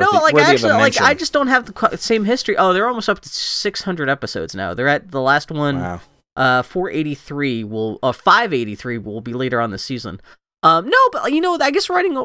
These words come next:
Speaker 2: was on the wall when they let go of the B team.
Speaker 1: Yeah.
Speaker 2: Um, which
Speaker 1: They were, they were entertaining
Speaker 2: The weird
Speaker 1: as
Speaker 2: thing,
Speaker 1: well.
Speaker 2: too, this doesn't seem like it's a voluntary, like, they're being canceled. It's not like they, like, A-, Adam and Jamie decided to wrap it up, 'cause they, they talked about how they got the news from Discovery saying the ratings just don't,
Speaker 1: Yeah,
Speaker 2: just
Speaker 1: I
Speaker 2: don't
Speaker 1: think,
Speaker 2: match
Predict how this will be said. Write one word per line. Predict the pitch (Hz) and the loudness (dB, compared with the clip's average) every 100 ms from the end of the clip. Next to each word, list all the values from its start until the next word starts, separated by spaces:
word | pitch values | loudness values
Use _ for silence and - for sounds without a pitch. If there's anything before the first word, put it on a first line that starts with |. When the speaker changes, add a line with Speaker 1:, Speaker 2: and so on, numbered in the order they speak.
| 170 | -2
Speaker 2:
was | 208 202 | 0 2
on | 214 | 0
the | 196 | 2
wall | 196 214 | 2 2
when | 180 | 2
they | 160 | 2
let | 156 165 | 2 2
go | 180 | 0
of | 160 | -4
the | 117 | -6
B | - 160 | -6 -8
team. | - 82 58 - - _ _ _ - | -8 -12 -14 -20 -20 _ _ _ 2
Speaker 1:
Yeah. | 117 117 117 113 110 _ _ - | 6 6 6 4 -2 _ _ -2
Speaker 2:
Um, | 120 117 113 107 104 104 117 - _ _ | 0 2 0 -2 -4 -8 -12 -18 _ _
which | 147 147 135 - - | -2 -2 -2 -6 -2
Speaker 1:
They | 170 | 2
were, | 156 127 104 120 | 4 2 0 -4
they | 143 | -2
were | 123 | 0
entertaining | 98 95 - 90 | -2 -8 -10 -2
Speaker 2:
The | 262 | 0
weird | 302 440 | 4 2
Speaker 1:
as | |
Speaker 2:
thing, | 370 | 2
Speaker 1:
well. | 277 | 0
Speaker 2:
too, | 294 | 0
this | 214 254 | 0 -2
doesn't | - 320 277 | 0 0 0
seem | 269 240 | -2 0
like | 208 | 0
it's | 165 | 0
a | 151 | 2
voluntary, | 151 170 180 185 160 151 | 4 2 0 0 2 2
like, | 135 117 - | 0 0 0
they're | 202 | 0
being | 208 190 | 2 0
canceled. | - 143 143 - 104 | 0 0 0 -2 -2
It's | 110 - | -4 -2
not | 160 98 | -2 0
like | 135 120 | 0 -2
they, | - 123 | 0 0
like, | 85 120 113 | 2 -2 -2
A-, | 120 | -4
Adam | - 117 123 120 | -2 2 2 2
and | 110 | -2
Jamie | 113 113 | -2 -2
decided | 110 - 120 104 | -4 -2 -2 -2
to | 101 | 0
wrap | 110 107 | 0 0
it | 104 | 0
up, | 107 - | 0 -2
'cause | - 120 | -6 -2
they, | 131 | -2
they | 147 123 139 156 | -2 -2 0 2
talked | 156 143 | 2 2
about | 135 110 | 0 0
how | 120 | 0
they | 117 | 0
got | 117 - | 0 -2
the | |
news | 113 117 | -4 -6
from | - 98 | -6 -10
Discovery | 92 120 107 104 | -6 -4 -4 -6
saying | - 98 | -6 -6
the | 95 | -6
ratings | 101 107 101 101 | -6 -6 -8 -10
just | 101 | -8
don't, | 110 | -6
Speaker 1:
Yeah, | 226 226 220 | -2 0 0
Speaker 2:
just | 220 | 2
Speaker 1:
I | 220 | 0
Speaker 2:
don't | 214 | 0
Speaker 1:
think, | |
Speaker 2:
match | 208 | 0